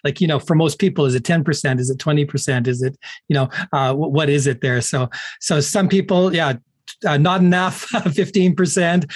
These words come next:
twenty percent, five percent, thirty to forty, ten, sixty percent. Good job, Micah. Two percent, yeah. Uh, one to two hours a week, fifty percent. Good job, Natasha.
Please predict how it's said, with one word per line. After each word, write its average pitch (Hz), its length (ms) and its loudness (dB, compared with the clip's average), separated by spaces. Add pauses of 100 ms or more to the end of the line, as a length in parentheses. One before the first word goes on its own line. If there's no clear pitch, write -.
(160)
twenty 185 260 2
percent, 175 560 0
five 170 320 0
percent, 175 500 0
thirty 175 240 4
to 165 100 2
forty, 170 400 2
ten, 165 360 0 (140)
sixty 247 380 0
percent. 180 440 0
Good 170 180 0
job, 165 220 0
Micah. 143 400 0 (220)
Two 196 160 2
percent, 180 560 2
yeah. 170 260 2 (420)
Uh, 151 140 0
one 175 180 4
to 151 60 2
two 185 160 2
hours 165 220 2
a 151 40 4
week, 170 180 2
fifty 185 280 -2
percent. 170 460 -2
Good 156 140 0
job, 156 240 2
Natasha. 165 880 0